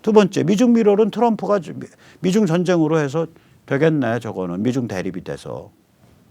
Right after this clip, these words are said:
세 번째, 민초민주주의는 탄핵 광풍부터 지금부터 약 사 년 전부터 서서히 뿌리 내리는 중이네.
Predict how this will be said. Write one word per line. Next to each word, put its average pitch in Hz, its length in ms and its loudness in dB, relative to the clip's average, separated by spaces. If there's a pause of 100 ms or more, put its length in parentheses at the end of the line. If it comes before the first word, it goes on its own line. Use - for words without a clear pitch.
(120)
세 226 180 -2
번째, 196 420 -2 (380)
민초민주주의는 202 1000 2 (200)
탄핵 180 340 2
광풍부터 160 760 -2 (540)
지금부터 143 460 -2
약 120 160 -4
사 143 160 -4
년 156 200 2
전부터 131 380 -2
서서히 202 360 -2
뿌리 214 240 -4
내리는 151 340 0
중이네. 131 480 -8